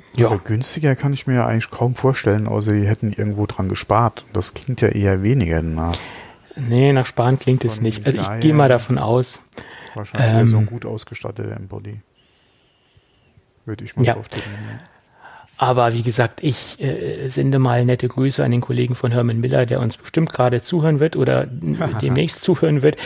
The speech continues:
Speaker 1: Vielleicht wird er mir noch den Preis verraten. Ähm, und dann, dann schauen wir mal. Vielleicht können wir dann nochmal weiter darüber berichten, über die ganze Geschichte.
Speaker 2: Ja.
Speaker 1: Ja.
Speaker 2: Ja, ja.
Speaker 1: Gut. Wie gesagt, äh,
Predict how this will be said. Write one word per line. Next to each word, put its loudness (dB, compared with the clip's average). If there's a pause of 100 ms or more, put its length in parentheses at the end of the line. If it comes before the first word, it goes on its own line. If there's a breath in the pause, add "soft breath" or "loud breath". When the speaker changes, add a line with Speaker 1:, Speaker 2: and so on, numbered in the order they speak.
(120)
Speaker 1:
Vielleicht 0
wird 0
er 4
mir 4
noch 0
den -4
Preis 0
verraten. 0 (560 loud breath)
Ähm, 2
und -2
dann, 2
dann 0
schauen -2
wir 2
mal. 0
Vielleicht -2
können 0
wir 2
dann 2
nochmal 0
weiter 0
darüber 0
berichten, 0
über 2
die 0
ganze 0
Geschichte. -6 (360)
Speaker 2:
Ja. -4 (380)
Speaker 1:
Ja. 0 (500)
Speaker 2:
Ja, -10
ja. -8 (100)
Speaker 1:
Gut. -4 (480 loud breath)
Wie -2
gesagt, 2
äh, 4